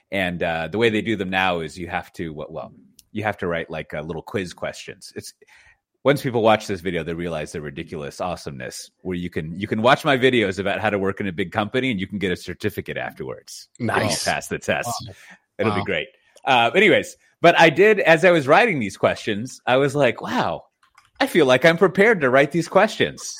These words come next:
Speaker 1: I am now an expert
Speaker 3: <laughs>
Speaker 1: on taking, you know, silly kind of tests about things." And it really did inform my ability to write questions because, you know, when you write these things, I think what you've learned, what I've learned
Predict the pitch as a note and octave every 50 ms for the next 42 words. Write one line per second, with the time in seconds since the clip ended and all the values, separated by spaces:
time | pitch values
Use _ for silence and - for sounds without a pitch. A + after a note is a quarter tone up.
0 | - - C#3 D#3+ F3 D#3+ D3 D3+ D#3 F3 G3 F#3+ D#3+ C#3 C3+ E3+ - - - -
1 | C3 G2+ D2+ - - - _ _ _ - - - - - _ - - A#2 C3+ C3
2 | - - D3 D3+ D3+ - D#3+ C3+ B2 B2+ B2 B2+ D#3 D3+ A#2+ G#2 F#2+ F#2+ G2+ -
3 | - - - - - E3 D#3+ D3+ D#3 D3+ C#3 - D#3 C#3 C3+ B2+ A#2+ A2 - -
4 | - B2+ C3 - - A2 F2+ F2+ D#2+ C#2+ - - F2+ D#2 D#2 F2 E2+ A2+ G#2+ A2
5 | G#2 B2+ D3 D3+ C#3+ C3+ B2 C3+ B2+ B2+ A2 F#2 - - - B2 B2 B2 A2 G2+
6 | F#2 F2+ F2+ F2 F2 D#2+ F2+ F#2+ F#2+ F#2 E2 E2 D2+ - - F#2+ F#2+ F2+ - -
7 | A2 F2+ - - - D2 D2 - - A2 - C3+ A#2 B2 F#3 E3+ A2+ D#2+ D2+ -
8 | _ _ _ _ _ - _ - - C3+ C#3+ C3+ C#3 E3+ F#3 G3+ G3 - C3 A2+
9 | - - - E2 D#2 D2 C#2+ C#2+ - - - A#2+ B2 C3 C3 A2 C3+ C3 A2+ A#2+
10 | A2+ F#2+ G2+ A#2+ C3+ B2 G#2+ G2 F2 E2+ E2+ - _ - G#2+ G2+ G#2+ A#2+ B2+ A2+
11 | G#2 G2+ F#2+ F2+ F2 E2+ F2 E2 -